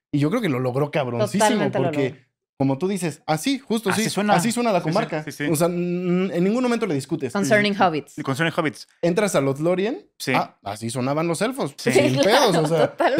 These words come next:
Speaker 2: totalmente.
Speaker 1: creo.
Speaker 3: Pero a mí, a mí, a mí lo que más me impresiona es este, cuando está la comuni-, hay un,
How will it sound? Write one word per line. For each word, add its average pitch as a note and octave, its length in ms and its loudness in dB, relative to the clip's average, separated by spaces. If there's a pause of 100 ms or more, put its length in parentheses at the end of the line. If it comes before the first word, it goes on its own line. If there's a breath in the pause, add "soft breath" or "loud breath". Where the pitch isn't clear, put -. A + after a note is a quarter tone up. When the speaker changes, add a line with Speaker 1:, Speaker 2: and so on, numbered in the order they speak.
(220)
Speaker 2:
totalmente. G#3+ 80 -2
Speaker 1:
creo. F#3 200 4
Speaker 3:
Pero D3+ 120 4
a D#3+ 100 2
mí, - 80 -2
a C#3+ 60 2
mí, D#3+ 180 0
a D#3 60 0
mí D#3 140 0
lo F#3 120 2
que C3+ 140 -4
más C#3 300 2
me D#3 100 0
impresiona C#3 680 -4 (360)
es D#3+ 200 -6
este, A#2 640 -6 (400)
cuando C#3 120 -2
está D3+ 120 0
la - 80 4
comuni-, C#3 240 0
hay D#3 120 2
un, F3+ 120 0